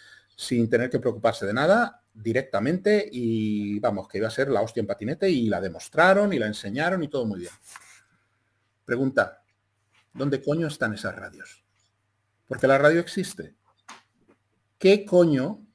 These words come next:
ocurre para que las unidades en el frente no las tengan? Vale, quizá la pregunta no os deba ser qué coño ha pas-, dónde coño están esas radios. Quizá la pregunta deba ser,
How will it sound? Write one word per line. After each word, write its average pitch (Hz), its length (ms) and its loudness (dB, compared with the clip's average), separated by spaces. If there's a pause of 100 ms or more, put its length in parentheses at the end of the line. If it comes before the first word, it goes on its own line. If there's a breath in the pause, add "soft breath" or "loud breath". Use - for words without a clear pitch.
(140)
ocurre 131 540 0
para 120 260 0
que 131 100 -2
las 123 160 -2
unidades 156 420 4
en 151 80 0
el 135 80 -2
frente 151 300 -2
no 175 440 2
las 156 340 -2
tengan? 131 440 -4 (1500)
Vale, 147 460 0
quizá 190 240 2
la 214 100 4
pregunta 208 380 4
no 175 160 2
os 170 80 -2
deba 160 220 4
ser - 360 -2
qué 160 160 -4
coño 151 280 0
ha 131 60 -4
pas-, 123 260 -6 (260)
dónde 170 380 6
coño 147 240 4
están 123 240 -6
esas 110 200 -8
radios. - 420 -12 (520)
Quizá 156 240 4
la 220 100 4
pregunta 208 380 0
deba 139 180 0
ser, 98 280 -10